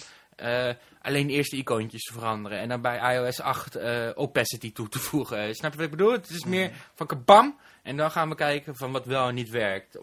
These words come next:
Speaker 1: in ieder geval, daar lijkt het nu op.
Speaker 2: Oké. Uit, ehm, maar dat is niet het enige, hè? Want, eh, de,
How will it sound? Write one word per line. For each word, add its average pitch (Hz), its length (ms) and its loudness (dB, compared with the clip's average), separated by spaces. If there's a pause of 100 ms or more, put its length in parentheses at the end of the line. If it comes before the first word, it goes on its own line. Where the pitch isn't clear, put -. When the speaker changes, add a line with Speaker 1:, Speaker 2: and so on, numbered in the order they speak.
Speaker 1:
in 135 80 -10
ieder 143 40 -2
geval, 147 140 -4
daar 147 100 4
lijkt 135 280 4
het 117 120 -12
nu 101 160 -16
op. 98 120 -18 (640)
Speaker 2:
Oké. - 200 -20 (2000)
Uit, 160 420 -2
ehm, 180 800 -2 (200)
maar 160 340 0
dat 170 140 -2
is 165 100 -2
niet 170 120 -6
het 160 100 0
enige, 131 240 -2
hè? 143 100 -6
Want, 156 240 -6
eh, 143 60 -2 (340)
de, 98 500 -6